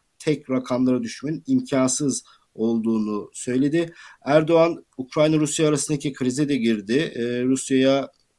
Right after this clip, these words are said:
sert ifadelerde kullandı. "Böyle bir yerin topraklarını işgal edeyim, bu olmaz, bu devirde bunlar olmaz." dedi. Türkiye Suriye'de uzun süredir bazı toprakları işgal ediyor. Hatta oradaki zeytinleri getirip, e,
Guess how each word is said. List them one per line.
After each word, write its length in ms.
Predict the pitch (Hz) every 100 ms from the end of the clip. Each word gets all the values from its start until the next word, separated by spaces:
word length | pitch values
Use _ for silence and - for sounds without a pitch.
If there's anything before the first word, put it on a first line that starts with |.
| _ _ _
sert 340 | - 139 135
ifadelerde 720 | 113 123 120 117 120 120 123
kullandı. 540 | - 110 107 110 143 151 - - _
"Böyle 260 | 123 135 131
bir 140 | 135
yerin 200 | 135 139
topraklarını 540 | 131 135 - 131 135 120
işgal 340 | - 143 143
edeyim, 260 | 147 143 120
bu 180 | 123 104
olmaz, 560 | 127 135 131 123 - -
bu 260 | 123 117 117
devirde 400 | 123 123 123 123
bunlar 240 | 120 127
olmaz." 400 | 123 127 135 117
dedi. 280 | 110 151 175 - _ _
Türkiye 340 | - 135 139
Suriye'de 360 | 131 139 135 131
uzun 420 | 117 117 156 165
süredir 420 | 151 135 131 131
bazı 280 | 120 120 120
toprakları 540 | - 123 135 139 127
işgal 400 | 117 - 123 113
ediyor. 180 | 110 139
Hatta 420 | 127 127 135 131 131 - - -
oradaki 420 | 127 127 127 120
zeytinleri 600 | 110 123 120 131 135 135
getirip, 380 | 117 - - - _
e, 60 | -